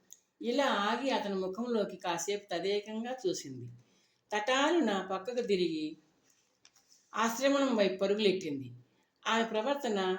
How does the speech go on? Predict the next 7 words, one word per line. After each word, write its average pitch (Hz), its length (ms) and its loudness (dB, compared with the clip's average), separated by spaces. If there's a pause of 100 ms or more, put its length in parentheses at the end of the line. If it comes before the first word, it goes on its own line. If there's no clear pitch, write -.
బుధుణ్ణి 208 480 2
తత్తరపాటుకు 226 680 -2
గురి 180 200 0
చేసింది. 139 560 -4 (560)
ఆశ్చర్యంతో 254 800 0
నోరు 214 300 0
తెరచి 208 600 -2